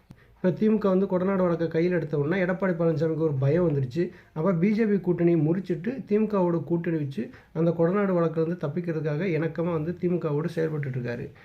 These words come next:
அப்ப அதிமுகவும் தி மு கவும் எதிரெதிர் துருவத்துல இருந்து அரசியல் பண்ணிட்டு இருந்த நேரம். இப்ப எடப்பாடி பழனிசாமி என்ன நினைச்சிட்டு இருக்காரு?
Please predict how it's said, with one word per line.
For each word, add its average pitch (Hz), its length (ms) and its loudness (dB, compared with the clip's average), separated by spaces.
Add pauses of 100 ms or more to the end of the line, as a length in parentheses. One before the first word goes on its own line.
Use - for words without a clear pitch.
(180)
அப்ப 143 260 -2
அதிமுகவும் 185 720 0
தி 190 120 0
மு 185 120 2
கவும் 180 260 0
எதிரெதிர் 175 520 0
துருவத்துல 185 380 0
இருந்து 180 220 0
அரசியல் 170 340 -4
பண்ணிட்டு 165 320 -2
இருந்த 160 120 -2
நேரம். 156 360 -2 (680)
இப்ப 170 200 2
எடப்பாடி 208 420 4
பழனிசாமி 185 480 2
என்ன 180 260 4
நினைச்சிட்டு 175 240 -2
இருக்காரு? 165 480 0